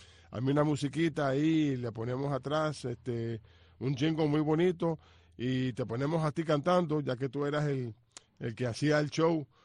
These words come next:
este, Interferencia. Entonces tú pones, eh, "Y ahora, Taquito Valdés, en el minuto veintitrés, yeah". Ve, algo por el estilo. Muy bien, eh, tenemos aquí en el estudio,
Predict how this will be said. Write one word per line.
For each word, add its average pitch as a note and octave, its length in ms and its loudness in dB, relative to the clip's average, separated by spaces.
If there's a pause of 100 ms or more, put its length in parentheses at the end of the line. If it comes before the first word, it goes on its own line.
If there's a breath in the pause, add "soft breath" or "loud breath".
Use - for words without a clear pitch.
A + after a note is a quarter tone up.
(180 soft breath)
este, B2 540 -4
Interferencia. D3+ 720 0 (160)
Entonces D3 320 0
tú E3 120 0
pones, E3+ 400 2 (580 soft breath)
eh, C#3 540 4
"Y - 20 0
ahora, C#3+ 840 4
Taquito B3 440 4
Valdés, A#3+ 720 6
en G3 140 0
el C4+ 140 2
minuto C#4 600 4
veintitrés, F#3 1300 4
yeah". D#4 1080 2 (100)
Ve, F3+ 100 -6
algo E3 240 -4
por D3+ 140 -2
el C3+ 100 -2
estilo. B2 340 -8 (600 soft breath)
Muy G#3+ 100 10
bien, E3+ 260 2 (300)
eh, F3 400 2
tenemos A3+ 400 4
aquí G#3+ 280 4
en G#3 100 8
el F#3 120 4
estudio, E3 560 0